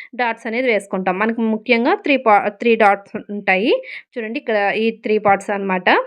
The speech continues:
ఈ త్రీ డాట్స్ మనము ఇక్కడ సెంటర్ ఉంటుంది కదా, ఉక్సులు పట్టి, కాజా పట్టి ఈ సైడ్ అనమాట, అంటే నెక్ సైడ్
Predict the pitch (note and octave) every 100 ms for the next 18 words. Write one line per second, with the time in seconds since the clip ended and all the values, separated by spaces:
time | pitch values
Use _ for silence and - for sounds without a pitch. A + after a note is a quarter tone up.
0 | - - - - _ _ _ _ A3 C4
1 | A#3+ A#3+ _ _ - B3+ B3 B3 A#3+ D#4
2 | E4+ C4+ A#3 G#3+ A3 - - - C4 D4+
3 | D#4 C4 A#3 B3 B3 A#3 G#3+ G#3 C#4 E4+
4 | B3 A#3 A3+ A3+ A3+ A3+ G#3+ G#3+ G#3+ A3+
5 | A3+ A#3 G#3+ G3+ G3+ F#3+ F#3+ A#3 B3+ B3+
6 | G#3+ - - G#3+